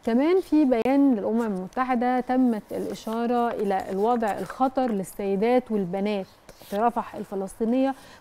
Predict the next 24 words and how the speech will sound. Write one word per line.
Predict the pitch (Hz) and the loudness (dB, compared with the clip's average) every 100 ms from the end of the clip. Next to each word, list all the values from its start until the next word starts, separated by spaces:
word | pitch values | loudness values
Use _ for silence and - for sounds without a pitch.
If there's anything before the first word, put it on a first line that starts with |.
| - | -4
وإن | 208 196 | -2 -2
أي | - 285 269 | 0 2 4
عمليات | 202 190 190 202 214 | 4 2 0 0 0
إسرائيلية | 185 - 185 208 190 226 226 | -4 -8 -6 -2 2 4 4
هتتم، | 185 185 - 254 254 247 - - - - - | 0 -12 -2 2 2 0 -12 -20 -20 -18 -6
آه، | 214 190 190 185 185 | -2 -2 -2 -6 -8
هت-، | 185 175 185 - 214 | -10 -8 -8 -8 -6
هتصاعد | 196 - 170 185 - 269 277 202 190 185 | -4 -4 -8 -8 2 4 6 4 0 -4
مخاطر | 196 - 277 247 | 0 6 4 4
الموت | 190 196 208 233 247 | -2 0 2 2 2
وبتهدد | 190 190 214 277 220 202 | 0 -4 0 2 2 -2
حياة | - 247 - | -4 -4 -2
أكتر | 240 269 - | -4 -4 -4
من | 190 196 | -6 -6
سبعمية | - 185 190 196 247 285 - - | -8 -6 -4 0 2 2 -4 -6
ألف | 247 285 269 - - | 0 0 -2 -10 -10
امرأة | 196 196 202 254 233 | -6 -4 -2 -2 0
وفتاة، | 226 202 - 185 214 185 - - - - - - - - | -2 -4 -8 -4 -2 -2 -4 -16 -20 -20 -20 -20 -20 -8
لأنه | 202 233 269 254 | 2 6 8 6
للأسف | 202 202 277 285 254 | 4 2 0 2 0
الشديد | 202 175 - 202 196 247 | -2 -10 -6 -2 2 2
مفيش | 226 208 254 - | 0 0 -2 -2
أي | - 254 240 | 0 0 2
ملاذ | 202 202 226 | 0 0 2